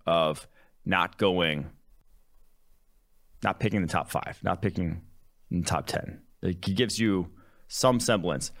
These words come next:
of competency on the offense side of the ball. So,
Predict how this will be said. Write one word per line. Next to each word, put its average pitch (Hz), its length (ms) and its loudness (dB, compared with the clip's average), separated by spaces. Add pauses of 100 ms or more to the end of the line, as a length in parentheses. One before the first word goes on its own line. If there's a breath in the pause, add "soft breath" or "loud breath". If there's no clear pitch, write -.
(140 loud breath)
of 92 140 -2
competency 87 760 -2 (1300 soft breath)
on 95 140 2
the 95 100 4
offense 90 220 0
side 87 140 2
of 73 60 2
the 67 60 -4
ball. - 220 -2 (200)
So, 87 420 4